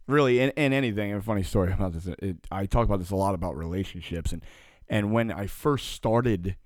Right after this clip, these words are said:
uh, doing this, even in the counseling, mental health world, in the, in the life coach world,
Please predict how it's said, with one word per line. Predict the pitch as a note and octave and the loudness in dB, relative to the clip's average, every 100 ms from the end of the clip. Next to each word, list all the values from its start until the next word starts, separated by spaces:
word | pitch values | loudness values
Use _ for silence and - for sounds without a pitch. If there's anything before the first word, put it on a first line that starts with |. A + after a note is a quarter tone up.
| _ _ _ _ - - | _ _ _ _ -10 -2
uh, | F#2 F2+ | -2 2
doing | A#2 C3+ A2+ | 4 4 4
this, | G2 | 0
even | C3+ A#2+ A#2 | 0 0 -2
in | A2+ G#2 | -2 -2
the | G2+ F#2 | -2 -2
counseling, | - A#2+ - G#2+ | 0 0 0 -2
mental | G#2+ G2 | 0 0
health | G#2 A2+ - | -2 0 0
world, | A2+ A2 G2+ - - | 0 0 -2 -8 -14
in | - A2+ G#2 | -6 -4 2
the, | G2+ F#2 F2+ - _ _ - | 2 4 0 -4 _ _ -4
in | A#2+ G#2+ | -2 0
the | F#2+ | -2
life | F2+ G#2 A#2 - | -2 -4 -2 2
coach | B2 A#2 - | 2 4 4
world, | A#2 A#2 A#2 | 4 2 0